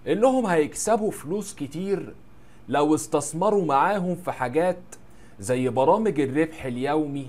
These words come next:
أو التسويق الإلكتروني على الإنترنت. الناس للأسف بيصدقوا الكلام ده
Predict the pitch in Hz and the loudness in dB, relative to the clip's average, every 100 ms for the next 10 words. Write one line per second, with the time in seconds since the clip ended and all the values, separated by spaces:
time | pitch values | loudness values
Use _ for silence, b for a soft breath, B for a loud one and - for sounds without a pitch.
0 | - 104 117 117 131 123 - 196 160 131 | -10 -6 -6 -4 -6 -6 -6 -4 -2 -2
1 | 123 123 - 131 151 170 156 139 113 123 | -2 -6 -8 -4 -2 -2 -4 -6 -6 -2
2 | 139 131 127 120 117 107 104 92 - - | -2 -4 -6 -6 -4 -6 -6 -10 -12 -20
3 | - - - 143 175 240 262 - - - | -20 -20 -8 -6 -2 0 0 -2 -10 -6
4 | 147 311 - 233 240 214 156 143 135 143 | -4 -4 -2 0 2 2 0 -2 -4 -6
5 | 135 147 170 156 - 127 139 135 110 | -4 0 0 -2 -6 -4 -4 -4 -4